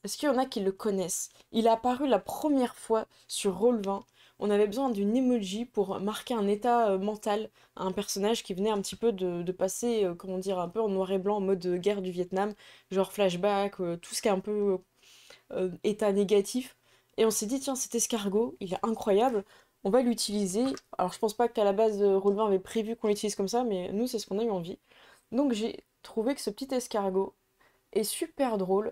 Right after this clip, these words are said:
Il me fait vraiment penser à l'escargot de la honte sur Roll vingt, euh, qui me rappelle toutes ces parties-là, on a, on l'a mis. Ou même des fois les joueurs le mettaient eux-mêmes tellement qu'ils trouvaient que leur personnage, c'était le moment où ils étaient, ils étaient pas bien, quoi. Donc là vous pouvez utiliser ça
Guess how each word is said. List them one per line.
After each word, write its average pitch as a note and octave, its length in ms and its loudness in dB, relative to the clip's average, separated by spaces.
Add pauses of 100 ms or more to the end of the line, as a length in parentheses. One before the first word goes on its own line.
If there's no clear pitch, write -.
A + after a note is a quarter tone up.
(140)
Il G#3+ 80 -4
me G3+ 40 -4
fait G#3+ 120 -4
vraiment B3+ 240 0
penser B3+ 260 -2
à - 20 4
l'escargot G#3+ 480 0
de G3+ 60 -2
la F#3 100 4
honte G#3 180 -2
sur - 200 -6
Roll F3+ 160 -2
vingt, F3 240 -8 (120)
euh, E3+ 180 -6
qui - 180 -14
me E3+ 80 -8
rappelle F#3+ 240 -4
toutes - 140 -16
ces G#3 160 -2
parties-là, G3 480 0
on F#3 160 -4
a, E3 80 -8
on F3+ 120 -8
l'a E3+ 200 -4
mis. F3 200 -6 (460)
Ou G3+ 80 -4
même G3+ 260 4
des G#3 120 0
fois G#3+ 180 0
les G#3 140 2
joueurs G3+ 260 0
le F#3 80 2
mettaient F#3+ 380 2
eux-mêmes G#3 320 2
tellement G3 240 -2
qu'ils - 120 -12
trouvaient F#3+ 220 0
que F#3+ 80 -4
leur F3+ 120 -2
personnage, G3 400 -2
c'était - 180 -4
le F3 40 -4
moment F3+ 300 0
où F3+ 60 0
ils D#3+ 100 -8
étaient, D#3+ 240 -6
ils E3 220 -10
étaient E3 160 -8
pas F3 160 -2
bien, F3+ 260 0
quoi. E3+ 140 -16 (480)
Donc G#3 80 -2
là D4 100 6
vous B3 60 2
pouvez C4 280 -2
utiliser A#3+ 540 0
ça G#3+ 300 -8